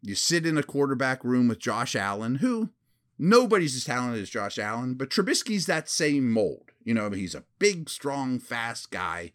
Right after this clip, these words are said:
that is not Josh Allen. No, he's the most talented player in the league, in my opinion, at the quarterback position.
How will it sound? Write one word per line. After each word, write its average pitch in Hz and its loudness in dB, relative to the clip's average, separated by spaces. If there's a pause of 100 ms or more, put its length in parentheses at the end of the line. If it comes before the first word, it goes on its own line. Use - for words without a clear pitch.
(580)
that 123 -4 (120)
is 139 -2
not 123 -2
Josh 85 -6
Allen. 78 -8
No, 107 2
he's 107 -2
the 104 -2
most 101 -4
talented 92 -6
player 87 -6
in 98 -6
the 98 -8
league, 85 -8
in 73 -12
my 71 -12
opinion, 76 -12
at 73 -16
the - -20
quarterback 67 -14
position. 69 -14